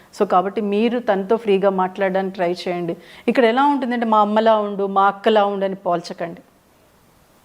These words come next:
అలాగే "నువ్వు అలా, ఆ, బయట వాళ్ళు చూడు ఎంత అందంగా ఉన్నారో,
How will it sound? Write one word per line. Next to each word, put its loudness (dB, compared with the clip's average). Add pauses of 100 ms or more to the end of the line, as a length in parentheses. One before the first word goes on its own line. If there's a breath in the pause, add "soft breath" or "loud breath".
(120)
అలాగే 4
"నువ్వు 0
అలా, 0 (160)
ఆ, 2
బయట 2
వాళ్ళు 2
చూడు -2
ఎంత -4
అందంగా -4
ఉన్నారో, -4